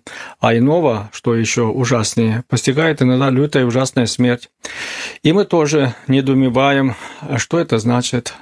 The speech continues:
за что страдает праведник. О, братья, не смущайтесь и здесь, ибо хотя и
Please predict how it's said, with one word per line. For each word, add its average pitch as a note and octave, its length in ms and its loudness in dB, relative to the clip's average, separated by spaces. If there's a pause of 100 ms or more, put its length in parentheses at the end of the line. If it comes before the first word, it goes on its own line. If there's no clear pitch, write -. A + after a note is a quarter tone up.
(180)
за A#2 120 2
что D3+ 400 0
страдает B2 580 0
праведник. A#2 600 -2 (640)
О, C3+ 320 2
братья, B2 440 0
не B2 140 0
смущайтесь D3 640 0
и C3 60 2
здесь, A2+ 400 -2 (320)
ибо C3 220 2
хотя B2+ 440 0
и A#2+ 340 -2